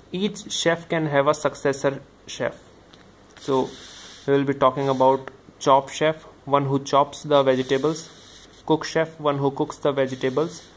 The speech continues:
and serve chef, one who sh-, serves the vegetable.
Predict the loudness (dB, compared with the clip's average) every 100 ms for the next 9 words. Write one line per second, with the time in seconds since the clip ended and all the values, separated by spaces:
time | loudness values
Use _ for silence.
0 | -20 -20 -20 -6 -2 -2 -2 0 0 0
1 | -6 -6 -6 -2 -2 -2 -6 -8 -16 -18
2 | -2 2 2 0 -4 -4 -8 -18 -12 -2
3 | -2 -2 -10 -10